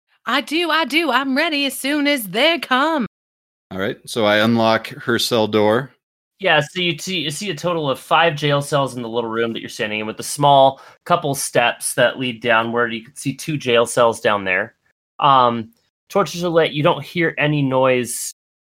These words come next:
Speaker 3: um, in the immediate vicinity.
Speaker 2: Well, my dear, nice to finally see you, but, uh,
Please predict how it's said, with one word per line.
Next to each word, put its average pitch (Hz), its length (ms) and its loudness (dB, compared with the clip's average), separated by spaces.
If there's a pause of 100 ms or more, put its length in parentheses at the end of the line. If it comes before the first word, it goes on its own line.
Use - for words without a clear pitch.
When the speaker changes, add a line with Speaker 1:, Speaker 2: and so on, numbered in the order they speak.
(240)
Speaker 3:
um, 104 560 4 (440)
in 131 100 -2
the 120 100 -2
immediate 113 460 -2
vicinity. 87 640 -10 (520)
Speaker 2:
Well, 214 400 2
my 120 200 0
dear, 92 360 -4
nice 165 400 -2
to 190 120 -4
finally 165 560 0
see 196 360 -4
you, 117 280 0
but, 165 460 -2 (120)
uh, 123 320 -2